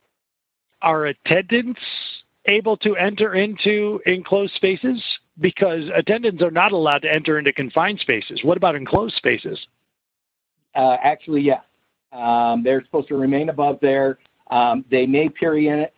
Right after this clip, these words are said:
Speaker 2: periodically, if there's no potential hazards exist, they're allowed to enter into the hole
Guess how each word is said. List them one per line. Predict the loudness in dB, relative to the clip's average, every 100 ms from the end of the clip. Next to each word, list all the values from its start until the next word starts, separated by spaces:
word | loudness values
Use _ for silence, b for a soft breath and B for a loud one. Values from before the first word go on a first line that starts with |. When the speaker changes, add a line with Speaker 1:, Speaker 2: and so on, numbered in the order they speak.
| -10 -12 -4
Speaker 2:
periodically, | 0 2 2 2 0 -4 -2 0 -2 _ _ _
if | -2 0
there's | -4 -2
no | 0 0
potential | -2 -2 -2 -2 -2
hazards | 0 0 0 -2
exist, | -2 0 0 0 _ b b
they're | 2
allowed | 4 2 0
to | -2
enter | -2 0
into | 0 0 -2
the | 0
hole | 0